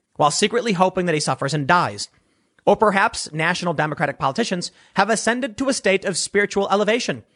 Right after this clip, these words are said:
rarely seen in modern political history, in which they are capable of praying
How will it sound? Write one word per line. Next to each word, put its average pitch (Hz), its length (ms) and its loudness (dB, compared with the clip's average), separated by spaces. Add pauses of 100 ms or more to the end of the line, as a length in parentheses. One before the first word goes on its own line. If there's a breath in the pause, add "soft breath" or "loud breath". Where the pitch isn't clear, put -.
(120)
rarely 277 380 2
seen 277 420 -2
in 127 140 -6
modern 131 280 -2
political 135 340 -4
history, 107 360 -8 (380 loud breath)
in 233 100 4
which 262 180 2
they 254 120 4
are 247 80 2
capable 247 440 0
of - 120 -4
praying 220 420 0